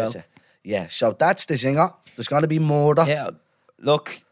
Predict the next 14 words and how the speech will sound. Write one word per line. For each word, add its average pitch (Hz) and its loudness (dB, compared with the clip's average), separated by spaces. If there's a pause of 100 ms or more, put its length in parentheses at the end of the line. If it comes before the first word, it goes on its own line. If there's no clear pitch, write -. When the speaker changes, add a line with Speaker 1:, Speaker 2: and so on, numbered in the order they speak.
(720)
Speaker 1:
It - -10
Speaker 2:
everyone 170 2
direct 165 0
their 151 2
hate 160 2
towards 147 4
Sarans 151 2
this 156 2
week. 160 4
Speaker 1:
No, 107 -2
don't, 135 0
that's 123 0
the - 0
bollocks. 123 2